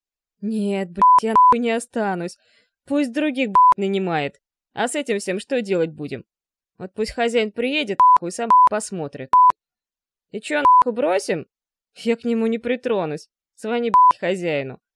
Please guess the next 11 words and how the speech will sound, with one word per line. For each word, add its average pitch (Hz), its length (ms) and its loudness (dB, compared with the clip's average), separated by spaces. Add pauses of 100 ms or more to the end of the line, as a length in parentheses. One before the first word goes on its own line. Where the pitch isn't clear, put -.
(160)
Бугаи 226 400 -2
стояли 254 460 -2
над 165 180 -4
останками 160 540 -8
своего 160 320 -8
приятеля, 240 640 -6 (260)
их 262 140 -10
голоса 254 400 -2
звучали 185 420 -6
всё 165 200 -8
громче, 247 480 -6